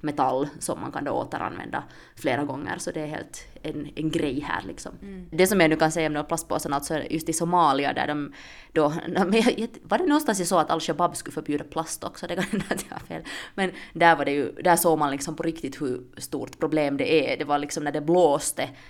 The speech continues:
Speaker 1: så det fanns alltså träd ute på, liksom, på landsbygden som var helt, de såg ut som julgranar ungefär, för det var helt fullt med plastpåsar. Med så här tunna, liksom, olika färgade plastpåsar som hade fastnat i de där grenarna, och det var ganska sorglig syn.
Speaker 2: Det är inte så konstigt heller att det är just det afrikanska länder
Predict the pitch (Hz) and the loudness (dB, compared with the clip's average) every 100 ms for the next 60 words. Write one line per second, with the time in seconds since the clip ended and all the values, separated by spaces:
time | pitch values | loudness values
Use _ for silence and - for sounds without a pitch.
0 | - - 160 175 160 170 170 - - 226 | -8 -4 0 2 0 -2 -6 -4 0 2
1 | 147 139 147 151 156 156 - 151 104 78 | 4 2 -2 0 -2 -2 -4 -2 -2 -6
2 | 90 - - 143 135 - 135 - - - | -12 -14 -8 -6 -6 -8 -10 -10 -14 -16
3 | - - - - 156 139 156 151 - 135 | -12 -12 -12 -4 -2 2 0 -2 -4 -4
4 | 123 151 151 160 196 165 170 180 180 180 | -4 -4 -4 -4 -4 -2 -2 0 -2 -2
5 | 196 202 127 139 131 82 - - 90 - | -4 -2 -2 0 0 -2 -4 -8 -6 -6
6 | 160 160 - - 185 160 - - - - | -4 -6 -6 -2 -2 -2 -8 -8 -8 -6
7 | 85 - 80 - - - - - 190 185 | -6 -6 -8 -8 -10 -12 -16 -6 0 0
8 | 202 175 143 104 - 143 143 131 - - | 0 0 0 0 -4 -6 -4 -4 -6 -8
9 | - 85 - - - - - - 190 180 | -6 -6 -6 -6 -6 -8 -8 -6 -6 -8
10 | - - - - - 135 - 90 98 147 | -12 -8 -6 -6 -2 -2 -2 -6 -8 -8
11 | 147 - 90 160 160 156 151 147 147 - | -8 -6 -6 -6 -8 -8 -10 -10 -12 -14
12 | - - - - - 165 143 143 - 156 | -18 -20 -20 -18 -6 -4 -4 -6 -8 -8
13 | 160 - 190 233 247 254 262 262 226 220 | -10 -12 -2 0 2 0 0 0 0 2
14 | 196 180 175 180 180 185 - 151 175 185 | 2 2 2 2 2 -2 -2 -2 -2 -2
15 | 175 170 - 160 127 135 113 | -2 -4 -4 -4 -2 -2 -2